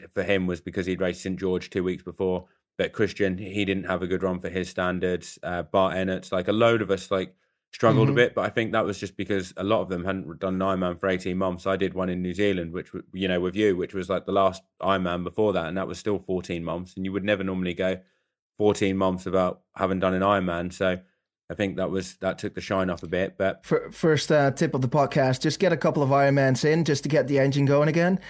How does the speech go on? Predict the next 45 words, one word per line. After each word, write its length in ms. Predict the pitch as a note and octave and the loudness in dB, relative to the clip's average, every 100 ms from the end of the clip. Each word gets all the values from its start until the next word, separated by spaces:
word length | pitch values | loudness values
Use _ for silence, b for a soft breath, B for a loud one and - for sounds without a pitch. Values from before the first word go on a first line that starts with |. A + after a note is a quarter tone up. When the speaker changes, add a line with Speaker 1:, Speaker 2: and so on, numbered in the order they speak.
| B B | B B
Speaker 1:
Yeah. 220 | A#2 A2 - | 2 2 0
Speaker 2:
<laughs> 1000 | - - - - D3+ C3+ D#3+ F#3+ G#3 - | -2 -4 -4 -2 0 4 2 2 0 4
Speaker 1:
Like 220 | B2 G2 | 4 4
Cam 240 | B2+ A2+ | 2 4
Worth, 320 | A2+ A#2 F#2+ - | 6 6 4 0
who 160 | G2+ G2+ | -2 2
reckons 380 | G#2 G#2+ G2 | 0 0 -4
that 180 | F#2+ - | -2 -2
he's, 340 | G2 G2 F#2+ G2 | -4 -4 -4 0
uh, 220 | F#2 F#2 b b b | 0 -2 b b b
used 300 | - G2+ F#2+ | 0 2 2
Mallorca 440 | G2 G2+ G#2+ G#2 F#2+ | 0 2 2 2 -2
this 220 | F#2 F#2 | -2 -4
weekend 440 | F#2+ F#2 F#2+ F#2 | -4 -2 -2 -2
as 100 | F#2 | -4
a 60 | F#2 | -6
tune-up 460 | - G#2+ G2 F#2 - | -4 -4 -2 -4 -6
for, 240 | G2 F#2 F#2+ | -6 -2 -2
uh, 160 | F#2 | -2
California. 760 | F#2 G#2 F#2 - G#2 G2 F#2 F2+ - _ | -2 -2 -4 -2 -2 -2 -4 -6 -12 _
Speaker 2:
Yeah, 260 | - B2+ A#2+ | -2 2 2
Speaker 1:
Uh, 20 | |
a 40 | A#2 | 2
Speaker 2:
crazy, 360 | - B2 A#2+ | 0 0 2
Speaker 1:
week 100 | B2+ | 2
Speaker 2:
isn't 80 | A#2+ | 2
it? 20 | |
Speaker 1:
later. 300 | A#2 G2+ F#2 - | 2 0 -4 -6
Transatlantic 580 | G#2+ G2 F2+ F#2 F#2 F#2+ | -4 -4 -6 -8 -8 -10
flight 280 | - F#2+ F#2 | -4 -4 -2
and, 100 | F2+ | -6
another, 180 | F2+ - | -6 -6
and 100 | F#2 | -2
an 60 | F#2 | 2
Speaker 2:
Wi- 180 | - | 4
Speaker 1:
Ironman 200 | F#2 F2+ | 2 -2
as 80 | F2 | -6
warm-up. 360 | F#2+ F#2 E2+ - _ _ - | -8 -8 -8 -12 _ _ -2
Speaker 2:
Winner 300 | C#3+ G3+ G#3 | 4 6 6
of 100 | F3 | 4
the 80 | D#3+ | 4
race 460 | E3 E3 D#3+ D3+ | 6 6 4 2
was, 580 | E3 C#3+ D3 C#3+ C3+ - | 2 4 6 6 4 4
uh, 460 | D3+ C#3 C3+ C3+ - | 6 6 6 4 4
I, 180 | C3+ | 2